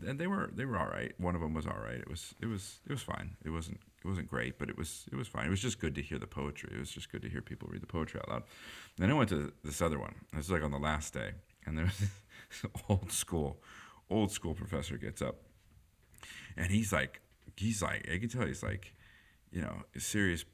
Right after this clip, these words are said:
person. He's, like, you know, he's a serious, like, Dunn scholar or whatever. And he's, like, kind of, like,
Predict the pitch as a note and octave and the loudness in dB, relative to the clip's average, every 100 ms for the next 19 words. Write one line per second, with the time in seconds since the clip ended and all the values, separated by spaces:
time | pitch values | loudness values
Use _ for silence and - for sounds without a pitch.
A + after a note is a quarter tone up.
0 | - D#2+ D2+ E2 D2 C#2+ - - - C#2+ | 2 2 0 0 -2 -2 -4 -6 -4 -2
1 | A1+ G1+ G1+ - - - C#2+ D2+ B1+ - | -2 -4 -6 -6 -4 -2 0 0 0 -6
2 | - - - - - D#2+ D2 C#2 - B1+ | -12 -10 -10 -10 -4 0 0 -2 -4 -4
3 | A#1+ - A#1 A#1+ A#1 - - - - - | -2 -2 -4 -6 -6 -8 -14 -20 -20 -20
4 | - - E2 D#2+ D#2+ D#2 - - - - | -16 -2 2 4 4 2 0 -8 -10 -14
5 | - - _ - - - G2+ G2+ A2+ G2 | -20 -20 _ -20 -20 -6 2 6 6 6
6 | G#2 E2+ B1+ - A#1 G1+ | 4 2 0 -2 -2 -4